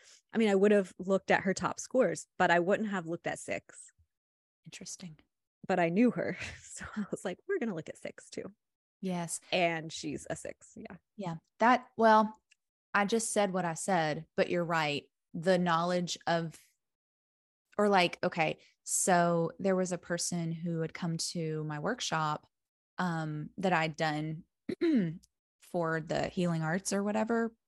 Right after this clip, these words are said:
Speaker 2: place. And I knew her when she walked in. I didn't know she was coming. When she walked in, I was like, "Oh my gosh, hi." I knew her from high school. And she was like, "I saw that you were doing this, so I wanted to come." And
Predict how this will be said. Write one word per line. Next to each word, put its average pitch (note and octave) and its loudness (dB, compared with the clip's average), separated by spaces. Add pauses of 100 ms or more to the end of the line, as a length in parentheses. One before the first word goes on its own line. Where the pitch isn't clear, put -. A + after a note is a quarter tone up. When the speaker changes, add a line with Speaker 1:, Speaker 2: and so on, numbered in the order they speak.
(440)
Speaker 2:
place. C4 0 (520)
And F#3+ 4 (240)
I G3 2
knew B3 2
her E3+ -4
when F3 -2
she G#3 -2
walked A#3 2
in. - 0
I G#3+ 4
didn't C4+ 0
know A3+ 0
she A3 -4
was - -6
coming. - -2
When F3+ -2
she - -8
walked G3+ 0
in, G#3 0
I F3 -2
was E3+ -4
like, E3+ 0 (500)
"Oh C#4 4
my G4 2
gosh, G#4+ 0
hi." F4 4
I G3 4
knew G#3+ 4
her C#4+ 2
from G#3 -2
high G#3+ -2
school. - -4 (360)
And A3+ 8
she C4 6
was A#3 8
like, A3 6
"I D4 -2
saw F4+ 2
that G#4 -2
you C#4+ -2
were C#4 -4
doing C#4 -4 (140)
this, B3 2
so G#3+ 0
I G#3 2
wanted A#3+ -2
to C#4 -6 (240)
come." A#3 0 (680)
And G#3+ 2